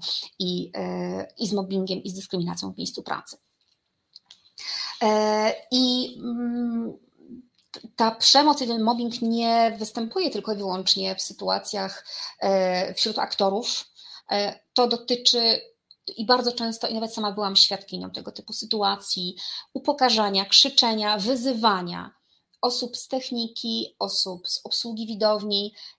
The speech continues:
Jeżeli myślicie, że w teatrach jest kulturalnie i miło, to nie, tak nie jest. E, i raczej jest chyba dużo gorzej niż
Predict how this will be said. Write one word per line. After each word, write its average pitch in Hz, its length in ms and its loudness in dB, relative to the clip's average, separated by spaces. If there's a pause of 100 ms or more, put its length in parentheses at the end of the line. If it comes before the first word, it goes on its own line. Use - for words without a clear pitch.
Jeżeli 277 300 2
myślicie, 254 360 -2
że 220 100 -6
w - 80 -16
teatrach 190 720 -4
jest 185 540 -2 (400)
kulturalnie 214 720 -2
i 190 160 -8
miło, 196 680 0 (360)
to 175 120 -8
nie, 202 520 2 (1080)
tak 220 360 2
nie 180 440 -4
jest. - 640 -2 (640)
E, 196 440 -4 (280)
i 208 720 -8
raczej 208 920 -2 (1700)
jest 214 340 -6
chyba - 360 0
dużo 214 400 -4
gorzej 190 480 -4
niż 180 420 -2